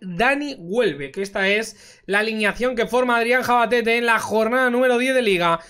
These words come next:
Juega ya el Betis, un Betis que tiene a grandes jugadores en la plantilla como Canales, que ha perdido el balón, ya ataca el Rayo Vallecano.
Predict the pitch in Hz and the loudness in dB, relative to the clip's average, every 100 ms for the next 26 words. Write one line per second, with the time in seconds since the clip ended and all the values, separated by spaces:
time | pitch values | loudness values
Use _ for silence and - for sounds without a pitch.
0 | - _ - 202 277 269 277 269 226 170 | -20 _ -4 0 2 2 0 2 0 0
1 | 165 160 - - _ 170 147 151 190 196 | -6 -4 -8 -10 _ -8 -8 -4 -4 -4
2 | - - - _ 143 143 165 196 190 - | -8 -16 -20 _ -12 -6 0 2 0 -2
3 | 147 143 175 220 247 254 240 202 - 190 | -18 -4 0 2 0 0 0 0 0 0
4 | 180 180 214 240 240 240 - - 185 226 | 0 2 2 2 2 -2 -6 -6 0 0
5 | 214 202 226 233 226 226 214 220 170 165 | 0 -2 -2 -2 -2 0 2 2 0 -2
6 | 196 208 226 214 208 190 151 160 214 214 | -2 0 0 2 2 0 -2 0 0 2
7 | 214 226 233 - 180 226 240 233 202 208 | 0 2 0 2 2 0 2 0 2 0
8 | 160 151 | 2 -2